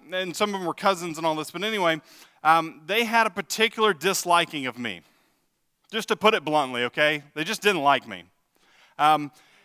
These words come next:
and a huge reason for this is I know that they were very well connected with, uh, the people before me, whom I deeply respected and I love and I still consider friends today.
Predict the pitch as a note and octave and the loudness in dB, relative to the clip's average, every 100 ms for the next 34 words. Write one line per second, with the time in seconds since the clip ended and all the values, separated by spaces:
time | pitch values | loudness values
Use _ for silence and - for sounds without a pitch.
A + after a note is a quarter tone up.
0 | _ _ F3 F3+ F3+ - _ _ _ _ | _ _ 0 2 0 -8 _ _ _ _
1 | F#3+ F3 A#3+ B3+ F#3 F#3+ F3 F3 F#3 E3 | -8 -4 -2 -2 0 -2 -2 -6 -6 -4
2 | F#3+ F#3+ F3 F3 F3 F3 F#3 E3+ E3 D3+ | -4 -2 2 2 2 2 2 0 -8 -2
3 | E3 E3+ E3 D3+ A#2+ D3+ F3+ F3+ F3 D#3+ | 0 0 -2 -6 -2 0 2 0 0 0
4 | D#3+ - D#3 D#3 - D#3 B2+ C#3+ C#3 - | 0 -2 -4 -4 -6 -12 -6 -6 -6 -10
5 | _ _ - C3 C3+ B2+ C#3+ C#3+ C3+ B2+ | _ _ -6 -4 -4 -8 -12 -12 -14 -16
6 | - A#2+ G#2+ F2+ F2 _ _ G3 F#3+ G3 | -8 -8 -8 -12 -16 _ _ -4 0 0
7 | G3 C#3 C#3+ C3 _ F#3 B3 B3+ A3+ F3 | 0 -8 -20 -20 _ -2 -2 -2 -6 -4
8 | - - G3 G3 E3+ C#3+ C#3 F3 F3+ D#3 | -2 2 2 0 -4 -2 0 2 2 -2
9 | C#3 - F3+ D#3+ - F3+ D3 F3 D#3 - | -4 -8 -8 -8 -6 -6 -4 -4 -6 -8
10 | D3+ C3+ C3 | -4 -4 -4